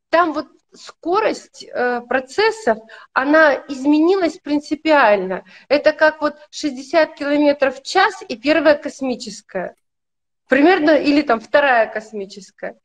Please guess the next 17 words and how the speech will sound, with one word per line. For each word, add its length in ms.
Это 180
вот 180
примерно 420
вот 160
такие 280
сравнения 640
можно 380
сделать. 480
Вот 300
это 260
такие 380
процессы, 680
это 180
такие 280
тренды, 440
которые 480
мы, 300